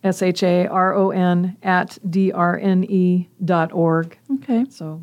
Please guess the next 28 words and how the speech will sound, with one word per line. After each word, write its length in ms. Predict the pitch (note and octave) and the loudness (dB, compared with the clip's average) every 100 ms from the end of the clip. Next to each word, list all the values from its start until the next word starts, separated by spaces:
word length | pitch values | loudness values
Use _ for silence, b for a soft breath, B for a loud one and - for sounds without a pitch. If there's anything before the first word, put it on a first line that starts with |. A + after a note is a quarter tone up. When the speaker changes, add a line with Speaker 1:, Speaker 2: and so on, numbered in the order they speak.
| - | -6
Speaker 1:
and 200 | F#3+ F3+ | -2 0
we 160 | F#3+ | 2
are, 360 | F#3+ F#3+ F#3+ - | 2 2 2 -2
we 180 | F#3+ F3+ | -8 -6
are 120 | F#3 | -4
happy 360 | F#3 G3+ - G#3 | 0 0 0 -2
to, 720 | G3 A3+ G#3+ A3 G#3+ G#3+ G#3+ B B B B _ | -2 -2 0 2 2 0 -2 B B B B _
uh, 180 | F#3 F3 | -6 -6
provide 680 | - G#3+ F#3+ F#3 F#3 F#3 G3 - _ _ _ _ _ _ _ _ _ _ _ - | -4 0 2 2 2 0 -4 -12 _ _ _ _ _ _ _ _ _ _ _ -4
information 1040 | B3 A#3+ A3 A3 A3 A#3+ A3+ A3 A3 A3 A3 | -2 0 2 2 0 0 2 2 2 0 -2
or 540 | G3 F#3+ G3 G3 G3 G3+ - | 0 2 4 2 0 -4 -16
speak 500 | G#3 - A3+ A3 A3 - | -14 -6 -2 -2 -4 -2
at, 380 | G#3 G3 F#3+ - _ _ _ _ G3 | 0 0 -2 -10 _ _ _ _ -20
for 380 | - A3+ A3+ | -4 0 2
organizational 880 | G#3+ G#3 G#3 G3+ G3+ G3+ G#3 G3+ G#3 | 2 2 2 2 2 0 0 0 2
meetings, 760 | G3+ G3+ G3+ G3+ G3+ G3+ G3 - | 2 2 2 0 0 -2 -4 -8
any 160 | F#3+ F#3+ | -8 -8
of 80 | F3+ | -8
that, 460 | F3 E3+ - - - _ A3 | -8 -10 -12 -20 -20 _ -4
Speaker 2:
Mm-hmm. 300 | F#3 G#3+ A#3 | 0 0 0
Speaker 1:
if 140 | G#3 | -4
people 260 | - F#3+ F#3+ | -8 -8 -2
are 120 | F#3 | 0
interested 480 | F#3+ F3 G3+ - F#3+ | 0 0 -2 0 0
in 160 | F#3 F#3 | 2 0
what 120 | - | 0
we're 140 | F#3 | 0
doing. 420 | F3 G3 G3 G3 | 0 2 2 0